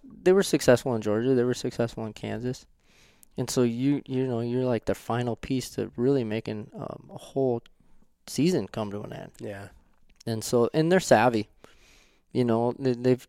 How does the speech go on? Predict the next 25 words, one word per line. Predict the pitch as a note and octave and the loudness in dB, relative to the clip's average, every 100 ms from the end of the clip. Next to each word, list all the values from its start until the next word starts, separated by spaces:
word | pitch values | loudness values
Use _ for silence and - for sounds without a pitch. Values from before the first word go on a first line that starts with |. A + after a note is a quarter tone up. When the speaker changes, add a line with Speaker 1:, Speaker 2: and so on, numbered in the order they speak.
| - | 0
Speaker 1:
they've | A2+ - | 0 2
done | A2 A#2+ | 0 0
it | - | -2
before. | - - - - - A#2+ | -12 -12 -14 -14 -20 -16
Speaker 2:
Hmm. | G#2+ - - - | -16 -18 -20 -12
Speaker 1:
You | A#2 | -8
know, | G#2+ G#2 B2+ | -6 -6 -4
a | A2+ | 2
lot | G#2+ A#2 | 4 4
of | |
people | - B2 B2 B2 - _ _ _ _ _ _ | 2 2 2 2 -2 _ _ _ _ _ _
have | - A2 | -6 -6
hired, | - A#2+ B2 A#2+ A#2+ A#2 - _ - | -2 0 2 2 0 -4 -12 _ -8
you | B2+ | -4
know, | A2 G#2+ | -2 -2
the | |
guides | G#2 G#2 A2 A2+ A#2+ | 0 2 2 0 0
that, | G#2+ - _ - | 0 0 _ -18
um, | - - - B2+ _ _ _ | -16 -14 -18 -20 _ _ _
are | B2 | -6
no | A#2+ A#2 | -2 0
longer | A2+ G#2+ | 0 -4
guides | - G#2+ F3+ D#3+ | -4 -2 -2 -4
anymore. | A#2+ - - - | -8 -10 -20 -18
Speaker 2:
Hmm. | A#2+ A#2 | -14 -14